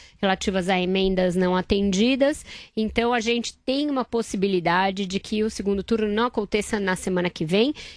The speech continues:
e não oc-, ocorrendo na semana que vem, vai ser só daqui a duas semanas, porque haverá uma comitiva de senadores pra irem a-, ao Vaticano na, na, no processo lá de beatificação, a-, aliás, canonização da Irmã Dulce.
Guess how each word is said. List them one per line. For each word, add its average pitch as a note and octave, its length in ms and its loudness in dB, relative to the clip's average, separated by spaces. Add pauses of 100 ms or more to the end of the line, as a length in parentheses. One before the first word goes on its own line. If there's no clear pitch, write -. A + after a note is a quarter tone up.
e G#3+ 140 2
não C4 200 2
oc-, - 180 -6
ocorrendo A#3 480 0
na A#3+ 100 2
semana G#3+ 240 0
que - 80 -6
vem, B3 160 2
vai C4 160 0
ser C4 180 -2
só C4+ 200 -2
daqui B3 300 -2
a A#3+ 100 0
duas C4 340 0
semanas, G3 640 0 (320)
porque - 160 -4
haverá G3 280 2
uma G3+ 100 0
comitiva G3+ 460 -2
de F3 100 -10
senadores F#3 480 0
pra F#3 240 2
irem F#3 440 2
a-, F3 160 0
ao F3 160 2
Vaticano B3 760 2
na, E3+ 680 0
na, E3+ 440 -4
no F#3+ 140 -4
processo F3+ 600 -2
lá E3+ 220 2
de D#3+ 240 -2 (360)
beatificação, F3+ 1080 0
a-, E3 280 -2
aliás, F3 280 2
canonização E3+ 680 2
da F3 80 2
Irmã F#3+ 240 2
Dulce. B3 480 0